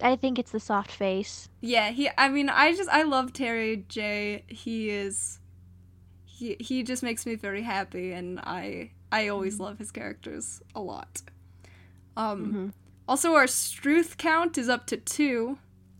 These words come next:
Speaker 2: Um, Graham said Struth in this episode. Um,
Speaker 1: <laughs> Yeah, I noticed that.
Speaker 2: I loved it. It's so funny.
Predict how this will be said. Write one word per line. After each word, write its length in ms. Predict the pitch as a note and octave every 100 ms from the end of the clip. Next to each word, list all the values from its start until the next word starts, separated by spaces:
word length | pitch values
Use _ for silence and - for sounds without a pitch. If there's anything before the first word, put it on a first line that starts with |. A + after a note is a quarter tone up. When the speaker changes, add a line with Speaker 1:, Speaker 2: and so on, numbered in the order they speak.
| -
Speaker 2:
Um, 380 | G#3+ G3+ G3 G#3+ - -
Graham 360 | - A3 A#3 C4
said 260 | C#4 C#4 B3
Struth 640 | - - A3 E3+ G3 - -
in 140 | G3+
this 180 | F#3 G3
episode. 640 | - - - - - - - - - - - - - -
Um, 440 | - G3+ - - B3
Speaker 1:
<laughs> 880 | E4 C4+ C#4+ - - - F#4 D#4 -
Yeah, 120 | F#4
I 80 | E4+
noticed 520 | E4+ F#4+ F4+ C#4+ -
that. 520 | A3 G#3+ F#3 F3 - - - - - - -
Speaker 2:
I 220 | A#3 A#3+
loved 460 | A#3+ B3 B3 A#3 A#3
it. 240 | D#3+ - -
It's 280 | - - -
so 540 | - - C4 B3+ C4+ C4
funny. 480 | - G3 E3 D#3